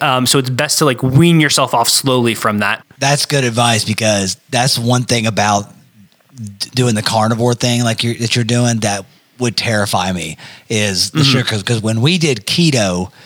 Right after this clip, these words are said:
Speaker 2: you know, I guess a year ago or whatnot, that was the only thing that was, like, it was like, I legit felt like a crack addict. I just, I was jonesing
Speaker 1: Mm-hmm.
Speaker 2: for a frickin'
Speaker 1: Yeah.
Speaker 2: piece of chocolate or something, you know, and it was, and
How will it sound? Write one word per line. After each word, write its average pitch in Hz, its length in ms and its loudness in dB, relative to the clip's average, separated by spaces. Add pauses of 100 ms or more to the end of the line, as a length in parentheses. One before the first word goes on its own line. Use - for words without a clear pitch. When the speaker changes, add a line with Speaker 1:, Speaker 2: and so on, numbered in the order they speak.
(260)
Speaker 2:
you 113 80 -2
know, 101 320 2
I 92 80 0
guess 107 180 -2
a 101 60 -4
year 107 240 0
ago 90 300 -2
or 87 80 -2
whatnot, 90 420 -6 (300)
that 127 160 -2
was 151 140 -2
the 139 180 -6
only 120 320 2
thing 113 300 -2
that 107 180 -4
was, 110 180 -4
like, 113 280 -6
it 143 100 0
was 143 160 2
like, 147 160 -4 (120)
I 127 140 2
legit 127 640 -2
felt 110 240 -2
like 104 260 -4 (220)
a 101 40 -12
crack 127 320 -2
addict. 73 440 -6
I 120 100 0
just, 110 200 -2 (260)
I 113 200 2
was 107 220 -2
jonesing 117 840 0 (120)
Speaker 1:
Mm-hmm. 123 260 2
Speaker 2:
for 117 160 2
a - 40 -2
frickin' 123 480 0
Speaker 1:
Yeah. 113 160 2
Speaker 2:
piece 147 200 -2
of 110 40 -4
chocolate 113 580 -4
or 110 120 0
something, 101 580 -2 (400)
you 113 120 -2
know, 107 200 0
and 123 120 0
it 131 60 0
was, 131 200 2
and 117 380 -4